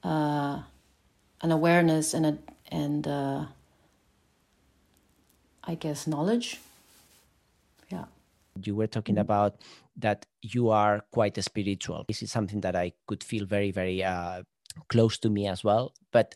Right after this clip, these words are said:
Speaker 2: nowadays, being spiritual is very much attached to a very personal meaning. Wh-, what does it mean? So I would like to ask you, for you, what does it mean that spirituality, how, how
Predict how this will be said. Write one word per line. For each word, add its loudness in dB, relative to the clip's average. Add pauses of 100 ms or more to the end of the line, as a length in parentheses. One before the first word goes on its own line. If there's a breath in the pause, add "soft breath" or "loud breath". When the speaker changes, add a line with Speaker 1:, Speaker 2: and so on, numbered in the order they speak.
Speaker 2:
nowadays, 4
being -2
spiritual -2
is -10
very 0
much -8
attached -6
to -2
a -4
very -6
personal -6
meaning. 0
Wh-, -10
what -4
does -8
it -12
mean? -6 (500 loud breath)
So 0
I 2
would -2
like 0
to 2
ask 0
you, 0
for 0
you, 0 (260)
what 0
does 0
it 4
mean 0 (120)
that -4 (140)
spirituality, -2
how, -2
how -4